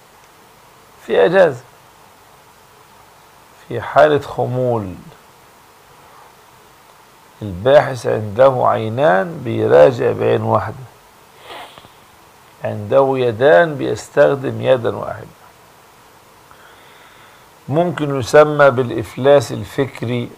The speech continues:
آه. بالإفلاس المعنوي، نعم. بالابتعاد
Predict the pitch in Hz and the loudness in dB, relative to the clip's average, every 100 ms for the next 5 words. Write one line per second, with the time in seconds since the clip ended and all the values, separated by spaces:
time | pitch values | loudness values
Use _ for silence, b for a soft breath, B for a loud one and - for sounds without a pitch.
0 | - 120 127 127 123 - _ _ _ _ | 4 8 8 6 -2 -20 _ _ _ _
1 | _ _ _ b b b b b b b | _ _ _ b b b b b b b
2 | b _ - - - - - - - - | b _ -20 -20 -20 -20 -20 -20 -20 -20
3 | - - - - _ _ _ _ _ _ | -20 -20 -20 -20 _ _ _ _ _ _
4 | _ _ _ _ - 123 123 131 - 131 | _ _ _ _ -10 -8 -8 -10 -8 0
5 | 151 160 120 135 123 120 110 117 127 139 | 4 4 2 -2 -4 0 0 0 2 2
6 | 139 127 - - 104 107 123 123 131 143 | 0 -6 -14 -14 -6 0 4 4 2 -2
7 | 180 _ _ _ _ _ _ _ _ _ | -14 _ _ _ _ _ _ _ _ _
8 | _ _ _ _ _ _ _ _ _ _ | _ _ _ _ _ _ _ _ _ _
9 | _ _ _ _ _ _ _ _ _ 127 | _ _ _ _ _ _ _ _ _ -8
10 | 120 123 - - 104 123 147 151 143 113 | -6 -6 -6 0 4 8 10 10 6 -4